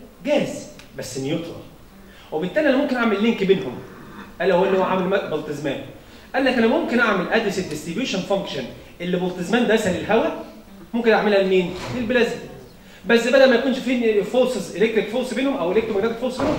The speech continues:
انا ممكن ادخل الكترومagnetic فورس بينهم. وبالتالي احنا اخذنا الكينيتيك ثيوري دي بتاعت البلازما،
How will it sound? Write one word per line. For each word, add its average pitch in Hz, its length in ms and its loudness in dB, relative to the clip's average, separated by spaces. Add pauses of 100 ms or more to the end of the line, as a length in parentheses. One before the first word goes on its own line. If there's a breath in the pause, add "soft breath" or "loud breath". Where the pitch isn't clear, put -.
(160)
انا 233 100 0
ممكن 240 220 0
ادخل 208 240 -4
الكترومagnetic 190 480 -6
فورس 175 180 -8
بينهم. 139 200 -10 (560 loud breath)
وبالتالي 185 460 2
احنا 190 440 -2
اخذنا 202 400 0
الكينيتيك 202 400 -2
ثيوري 240 240 -4
دي 220 100 2
بتاعت 180 240 -2
البلازما، 233 440 -4